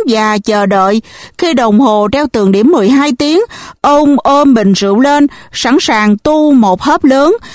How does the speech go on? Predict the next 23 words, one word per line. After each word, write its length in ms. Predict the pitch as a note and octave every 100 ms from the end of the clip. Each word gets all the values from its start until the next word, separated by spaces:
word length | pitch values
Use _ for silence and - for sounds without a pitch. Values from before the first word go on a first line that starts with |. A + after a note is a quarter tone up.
| -
Nhưng 180 | D4 E4
rồi 220 | D4 G#3+
liếc 340 | G#3 D#4+ A4+ C#4
lên 300 | C#4 D4 C#4+
tường, 380 | - G#3 G3+ G3 - - -
một 360 | A3+ A3+ A#3+
làn 400 | B3 G#3+ G#3+ G#3
sóng 320 | G3 B3+ C#4 G4+
thất 160 | G4 G4+ A3+
vọng 260 | G3+ F#3+ A3
tràn 200 | G#3+ G3
ngập 200 | G3 -
trong 240 | C4+ C4
ông. 280 | - C4+ C4+ - - -
Ông 200 | C#4+ D4
la 160 | D4
lên, 260 | C#4+ C#4+ D4 - -
"Ồ, 280 | - C4 B3 A3+
không 240 | F4 E4+
được 160 | B3+ A3
rồi, 360 | - A#3 A3+ G#3+ - -
không 380 | E4+ D#4 D#4 C#4+
uống 340 | - C#4 F4